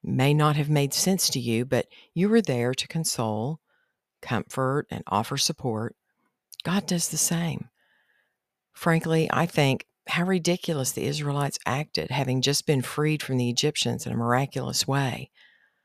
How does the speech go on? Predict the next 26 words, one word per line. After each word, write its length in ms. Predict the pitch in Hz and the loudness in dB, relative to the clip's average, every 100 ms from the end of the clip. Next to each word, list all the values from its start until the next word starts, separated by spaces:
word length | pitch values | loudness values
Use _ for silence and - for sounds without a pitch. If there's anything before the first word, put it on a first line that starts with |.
| _ - | _ 0
and 120 | 147 | 4
then 120 | 151 | 4
suffering 520 | - 175 160 147 143 | 6 4 4 2 2
what 160 | 135 - | 0 0
seemed 360 | - 156 160 | 0 2 2
to 100 | 160 | 0
be 160 | 156 151 | -2 0
amnesia, 600 | 131 156 160 202 160 127 | 2 2 4 2 2 0
not 200 | 123 127 | -2 -4
trusting 480 | - 147 165 - 156 | 0 0 0 -2 -4
or 100 | 135 | -2
having 280 | 143 147 147 | -2 -2 -4
faith 500 | - 151 185 - - _ _ _ _ | -2 -2 -2 -6 -14 _ _ _ _
in 100 | - | -4
God's 280 | 135 123 - | 0 -2 -4
promise. 580 | - 139 165 - - - _ _ _ _ _ _ _ _ _ _ _ _ _ _ _ - - _ _ _ | -4 -2 -2 -2 -2 -4 _ _ _ _ _ _ _ _ _ _ _ _ _ _ _ -14 -14 _ _ _
Oh, 120 | 143 | 0
but 140 | 147 143 | 0 2
how 200 | 143 - | 2 2
often 640 | - 147 151 160 156 160 160 _ _ _ _ _ | 2 2 0 -2 -2 -4 -6 _ _ _ _ _
I 140 | 131 | -2
am 160 | 135 120 | 0 0
just 260 | 120 123 - | 0 0 -2
like 220 | 120 117 | -2 -4
the 140 | - | -4
Israelites. 680 | 123 120 117 110 107 - | -4 -4 -4 -4 -4 -6